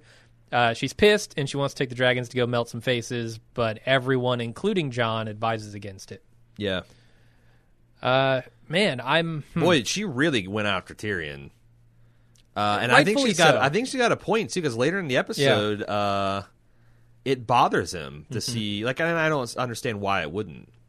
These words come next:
Speaker 1: Yeah, I'm not sure that Tyrion himself even realizes in this scene that maybe that's on his mind.
Speaker 2: Right.
Speaker 1: Um, he might be deluding himself into thinking, "I don't care about my family at all."
Speaker 2: Right, or they got what's coming to him.
Speaker 1: Yeah.
Speaker 2: But then when you see what's coming to him.
Speaker 1: <laughs> Right.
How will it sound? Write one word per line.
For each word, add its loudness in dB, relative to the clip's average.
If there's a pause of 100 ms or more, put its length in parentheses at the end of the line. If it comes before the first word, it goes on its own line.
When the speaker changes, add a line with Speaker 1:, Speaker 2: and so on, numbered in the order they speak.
(260)
Speaker 1:
Yeah, 4
I'm 2
not 2
sure 0
that -4
Tyrion 0
himself -2
even -6
realizes -2
in -6
this -6
scene -6 (680)
that -4
maybe 2
that's 0
on -2
his -8
mind. -4 (180)
Speaker 2:
Right. -8
Speaker 1:
Um, -6
he -4
might 0
be -2
deluding -2
himself -2
into -8
thinking, -8
"I -4
don't -8
care -8
about -10
my -14
family -10
at -8
all." -6
Speaker 2:
Right, -10
or -8
they -6
got -4
what's -8
coming -12
to -12
him. -14
Speaker 1:
Yeah. 0
Speaker 2:
But -4
then -2
when -6
you -8
see -6
what's -6
coming -10
to -10
him. -12
Speaker 1:
<laughs> -14
Right. -4